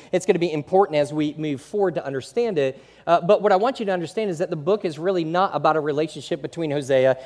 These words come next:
and Gomer at all. Rather, it's about a relationship between God and his people.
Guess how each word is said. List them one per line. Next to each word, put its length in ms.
and 160
Gomer 220
at 60
all. 500
Rather, 400
it's 160
about 240
a 40
relationship 600
between 400
God 400
and 320
his 520
people. 540